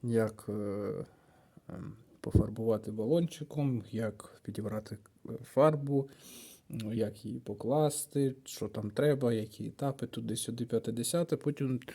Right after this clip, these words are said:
такий, ну ладно, можна купити фарбопульт і спробувати погратися, типу як хобі.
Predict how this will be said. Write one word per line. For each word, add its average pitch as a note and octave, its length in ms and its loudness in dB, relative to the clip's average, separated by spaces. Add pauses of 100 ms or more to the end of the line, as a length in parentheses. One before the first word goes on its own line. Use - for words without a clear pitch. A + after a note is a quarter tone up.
(280)
такий, - 180 -2
ну C#3+ 120 8
ладно, G#2+ 320 4 (120)
можна B2+ 360 2
купити G#2+ 520 -4 (280)
фарбопульт B2+ 720 0
і G3 120 -2
спробувати A#2 520 2
погратися, - 600 -4 (320)
типу - 240 -6
як F#2 100 -4
хобі. - 380 -6